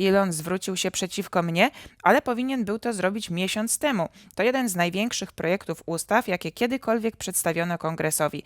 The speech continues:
To rekordowa obniżka wydatków. Jeden i sześć dziesiątych miliarda dolarów i największa obniżka podatków, jaka kiedykolwiek była wprowadzona. Jeśli ten projekt ustawy nie zostanie przyjęty, nastąpi sześćdziesiąt osiem procent, y,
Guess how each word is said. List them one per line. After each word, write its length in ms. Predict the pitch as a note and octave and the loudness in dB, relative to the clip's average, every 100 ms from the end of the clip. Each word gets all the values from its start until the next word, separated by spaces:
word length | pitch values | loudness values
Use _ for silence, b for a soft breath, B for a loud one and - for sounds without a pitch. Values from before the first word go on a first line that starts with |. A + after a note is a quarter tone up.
| B - | B -2
To 180 | E3+ E3 | 2 6
rekordowa 760 | A3 - A#3 G#3+ F#3 F#3+ F#3+ | 6 6 0 4 4 6 4
obniżka 540 | E3+ E3 F3 - F3 F3 | 4 -2 -4 -2 0 0
wydatków. 720 | G#3 A3+ G#3+ - - - - E3 E3 | 4 4 4 -2 -16 -16 -6 0 0
Jeden 480 | E3+ A3 A#3 A3 G#3 | 2 0 0 -2 -4
i 300 | F3+ F3+ F3+ B B | -4 -4 -6 B B
sześć 300 | - A3+ A#3+ | 0 2 0
dziesiątych 640 | E3 E3 E3 G3 G#3+ F#3 | -6 -6 -2 -2 -2 -4
miliarda 540 | E3+ F3+ F3 F#3+ G3+ F#3+ | 0 4 6 6 6 2
dolarów 460 | E3 D3+ D#3 A#3 | 4 4 2 0
i 120 | - G#3+ | -2 0
największa 520 | F#3 F3 A#3+ - F#3+ | 0 0 -2 0 -2
obniżka 380 | F3 G3+ - F3+ | -2 -4 -2 -2
podatków, 460 | E3 E3 - A#3+ | 0 0 -2 -2
jaka 280 | G3+ G3+ F#3+ | -2 2 0
kiedykolwiek 800 | - C#4 C4 C4 G#3 G#3 G#3 F#3+ | 0 -4 -2 0 2 2 0 -4
była 320 | E3+ D#3+ E3+ | 0 4 4
wprowadzona. 680 | - F3 D#3+ E3+ F3+ D#3+ D3 B B B B | 2 -2 0 2 2 0 -4 B B B B
Jeśli 260 | G3 - A3+ | -6 -4 -2
ten 180 | F3+ E3 | -2 2
projekt 360 | G3 G3+ - | 2 0 -2
ustawy 340 | D#3 - F3 E3 | -6 -2 -2 -2
nie 120 | D#3 | -4
zostanie 360 | D3 E3 D#3 | -6 -6 -8
przyjęty, 420 | - - G3 C4+ G#3+ | -6 -2 0 0 -2
nastąpi 400 | F3 F#3 F3+ E3 | -4 -6 -6 -6
sześćdziesiąt 500 | E3 D#3 A#3+ B3 G3+ | -6 -6 -4 -2 -2
osiem 240 | F#3+ F#3+ | -2 -4
procent, 600 | - F3+ - F3+ F3 - | -4 -4 -4 -6 -8 -4
y, 260 | F3+ F3+ | 2 2